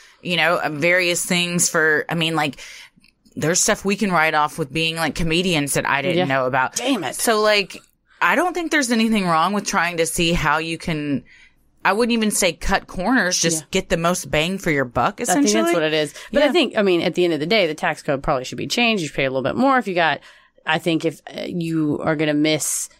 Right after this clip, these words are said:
Speaker 2: two thousand dollars, that's rough for you. You should maybe get that back versus if someone's not gonna miss two million dollars.
Speaker 1: Yeah, I don't think that someone who makes, who's in the one percent should, and somebody who's in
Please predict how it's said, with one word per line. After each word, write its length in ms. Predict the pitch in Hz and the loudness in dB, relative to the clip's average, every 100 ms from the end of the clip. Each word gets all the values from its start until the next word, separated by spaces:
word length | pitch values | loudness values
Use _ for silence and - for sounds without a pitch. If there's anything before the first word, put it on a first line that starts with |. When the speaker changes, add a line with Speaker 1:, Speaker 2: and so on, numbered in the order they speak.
| _ _ _ - | _ _ _ -2
Speaker 2:
two 260 | - 311 | 2 2
thousand 400 | 294 190 170 160 | 2 2 2 2
dollars, 340 | 160 196 175 160 | 2 4 2 2
that's 240 | 156 - | -2 0
rough 220 | 156 220 | 0 0
for 180 | - 170 | -2 -12
you. 180 | 151 147 | -10 -10
You 100 | 139 | -8
should 160 | 147 170 | -4 0
maybe 140 | 160 | 0
get 140 | 156 156 | 0 -2
that 200 | 131 - | -4 0
back 320 | 190 175 151 | 2 2 0
versus 300 | 170 - 160 | -6 -6 -6
if 80 | 156 | -2
someone's 340 | 175 165 151 | 0 0 0
not 220 | 170 156 | 0 0
gonna 160 | 160 151 | 0 0
miss 260 | 151 151 | 0 -2
two 220 | - 160 151 | -4 -2 0
million 400 | 175 233 170 139 | 0 0 0 0
dollars. 640 | 104 104 123 - 156 - | -2 -2 -2 -2 -2 0
Speaker 1:
Yeah, 320 | 214 240 147 - | 2 4 2 2
I 160 | 220 262 | 0 2
don't 240 | 269 240 | 0 -2
think 380 | 240 220 208 202 | 0 2 0 0
that 280 | 185 170 - | 2 2 0
someone 480 | - 196 196 190 | -2 0 2 0
who 220 | 185 185 175 | 2 0 0
makes, 580 | 170 170 170 - - - | 2 0 0 -2 -2 0
who's 220 | 180 175 | 0 2
in 100 | 190 | 0
the 100 | 175 | 0
one 300 | 151 165 170 | 0 0 0
percent 640 | 165 160 - - 151 135 - - - - - | 0 -2 0 0 0 -2 -6 -16 -20 -20 -4
should, 540 | - 185 165 151 - - - | 2 4 2 0 -6 -10 -4
and 260 | 175 160 160 | -2 0 0
somebody 380 | 190 175 165 | 0 2 0
who's 260 | 170 170 147 | 0 0 0
in 320 | 165 147 143 | 0 0 -4